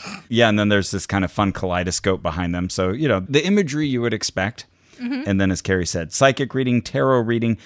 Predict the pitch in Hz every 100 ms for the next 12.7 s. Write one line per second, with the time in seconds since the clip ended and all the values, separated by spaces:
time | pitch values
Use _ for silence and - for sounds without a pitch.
0 | - - 135 131 127 139 117 113 113 120
1 | 120 151 165 131 123 104 - 117 120 -
2 | - - - 185 220 - 180 185 196 170
3 | 156 165 196 202 165 143 123 101 78 78
4 | - 311 359 330 302 254 208 156 104 110
5 | - 143 120 - 123 98 120 104 95 90
6 | 240 262 247 - 214 330 339 359 - 269
7 | 233 254 220 214 220 226 233 208 220 208
8 | - 202 202 165 - 143 - 302 311 330
9 | - - 220 226 233 226 - - - 220
10 | 202 - 208 202 202 185 180 - - 190
11 | 180 170 185 190 190 190 185 190 180 -
12 | 170 165 - 160 170 156